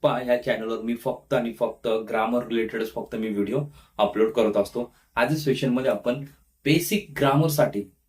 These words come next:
जे तुम्हाला माहिती असायला पाहिजे, ते आपण ह्या सेशनमधून शिकणार आहोत. म्हणजे ते समजलं की तुम्हाला इंग्रजी, म्हणजे बेसिक इंग्रजी ग्रामर हे आलंच म्हणून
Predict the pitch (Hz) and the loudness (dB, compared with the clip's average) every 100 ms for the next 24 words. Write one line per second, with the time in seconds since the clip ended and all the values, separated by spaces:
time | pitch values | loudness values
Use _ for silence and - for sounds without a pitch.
0 | _ _ _ _ _ 131 139 139 135 135 | _ _ _ _ _ 4 4 4 2 2
1 | 113 107 127 120 123 113 104 110 - - | 0 0 2 2 0 0 0 -2 -8 0
2 | 113 - 110 110 147 - - 110 104 107 | 0 0 -4 -4 -6 -8 -6 -4 -4 -4
3 | 107 131 135 107 117 110 107 - _ _ | -4 -4 -4 -4 0 0 0 -4 _ _
4 | 120 131 139 139 160 151 147 147 139 135 | -2 2 2 6 6 6 4 4 4 2
5 | 143 120 113 113 117 - _ _ _ _ | 0 0 2 2 0 -4 _ _ _ _
6 | - 113 127 135 104 - 110 123 110 110 | -6 2 6 6 4 -6 -2 -2 0 0
7 | - 143 139 120 120 120 127 113 104 107 | 2 2 2 0 0 0 0 0 0 0
8 | 110 123 147 - 104 104 117 107 110 | -2 -2 -2 -2 -4 -2 -2 -4 -4